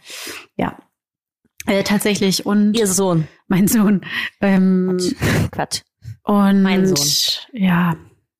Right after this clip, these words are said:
Speaker 1: also ich hab auch, ich, ihr wisst dabei ja auch, ich bin die größte Silvestermuffel der Welt.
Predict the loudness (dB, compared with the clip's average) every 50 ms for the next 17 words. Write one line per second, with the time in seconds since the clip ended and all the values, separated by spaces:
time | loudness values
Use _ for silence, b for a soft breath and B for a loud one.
0 | _ -4 -2 0 0 2 2 2 2 2 0 -2 -4 -6 -8 -10 -8 -6 -4 -4
1 | -4 -2 -4 -4 -4 -6 -6 -6 -6 -6 -4 -2 -2 -2 0 0 0 -2 -2 -2
2 | -2 -2 0 0 0 0 -2 -4 -6 -6 -4 -2 0 0 0 0 0 0 0 2
3 | 2 2 4 4 4 2 2 0 0 0 2 2 2 2 0 0 0 0 0 0
4 | -2 -2 -4 -2 0 2 2 2 2 0 -2 -6